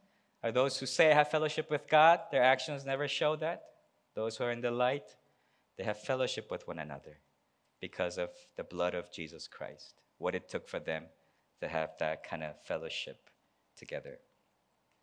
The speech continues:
John elaborates on this a little bit, on, on this a little bit more.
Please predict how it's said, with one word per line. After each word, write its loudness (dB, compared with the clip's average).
John 6
elaborates 4
on -4
this 0
a -4
little -2
bit, -6
on, 2
on -4
this 2
a -4
little 0
bit 0
more. 0